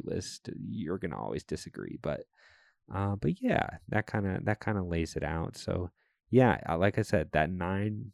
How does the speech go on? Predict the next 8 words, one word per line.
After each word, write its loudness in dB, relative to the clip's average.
remake, -2
I -6
hope -2
it 2
happens -2
'cause -6
that 0
game -4